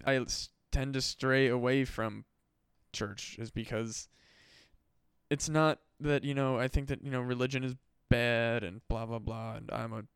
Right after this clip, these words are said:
you know, some sort of, you know, mean old atheist, but, like, I don't, the, the ideals presented in many forms of worship are just so bizarre that it's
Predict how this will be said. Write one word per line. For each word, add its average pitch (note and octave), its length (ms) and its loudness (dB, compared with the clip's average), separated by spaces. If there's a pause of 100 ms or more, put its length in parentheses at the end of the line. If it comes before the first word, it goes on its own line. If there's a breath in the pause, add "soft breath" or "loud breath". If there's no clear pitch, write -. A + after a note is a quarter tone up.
(120)
you B2+ 80 -6
know, F#2+ 180 -4
some C3 240 -4
sort C3+ 220 2
of, A#2+ 140 -2 (340 loud breath)
you - 80 -14
know, - 100 -10
mean C3 240 -2
old C3 220 0
atheist, B2 580 0
but, F#2 160 -2
like, A#2 280 -4 (1160 soft breath)
I A#2 40 -10
don't, B2+ 180 -6 (960 loud breath)
the, A#2+ 420 0 (1300 loud breath)
the - 160 -6
ideals C#3+ 360 0
presented B2+ 540 0
in A2+ 360 -10
many B2 340 -6
forms A#2+ 340 -6
of G#2+ 100 -8
worship G#2 480 -8
are G#2+ 100 -12
just - 300 -10
so G#2+ 580 -8
bizarre F#2+ 640 -8 (140)
that G2+ 140 -12
it's - 380 -10